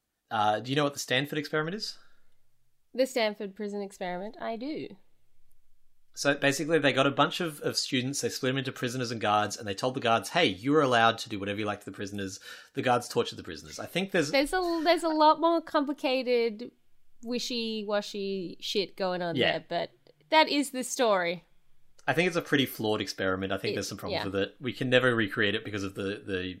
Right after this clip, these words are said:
Speaker 1: ethical issues involved.
Speaker 2: There's a good, um, John Ronson's book, The Psychopath Test. Pretty sure it's that one. Yeah, they, he,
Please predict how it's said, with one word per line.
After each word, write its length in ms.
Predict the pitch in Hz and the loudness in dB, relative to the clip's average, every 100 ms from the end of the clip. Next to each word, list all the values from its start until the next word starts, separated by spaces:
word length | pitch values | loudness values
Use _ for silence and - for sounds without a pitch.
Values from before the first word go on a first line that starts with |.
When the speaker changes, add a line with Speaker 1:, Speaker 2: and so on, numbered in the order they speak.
| 107 | -10
Speaker 1:
ethical 320 | 98 104 101 | -8 -6 -6
issues 240 | 92 107 | -6 -6
involved. 400 | 98 92 90 92 | -6 -6 -6 -4
Speaker 2:
There's 260 | 294 294 294 | 2 4 4
a 100 | 330 | 0
good, 360 | 277 339 330 - | 2 0 0 -2
um, 400 | 269 269 262 247 - _ _ | 0 2 0 -6 -10 _ _
John 220 | 269 262 | 0 2
Ronson's 460 | 277 247 240 240 220 | 4 0 -2 -10 -6
book, 220 | 233 220 | -4 -4
The 100 | 208 | -8
Psychopath 680 | 196 202 196 240 254 262 - | -4 -2 -2 -4 0 0 -2
Test. 520 | 262 254 247 - - _ | -4 -2 -4 -12 -18 _
Pretty 160 | - 185 | -10 -8
sure 140 | - | -8
it's 100 | - | -10
that 120 | - - | -12 -12
one. 120 | - - | -10 -4
Yeah, 180 | 202 180 | -4 0
they, 320 | 220 208 202 - | 2 2 0 -4
he, 320 | 202 233 | -8 -8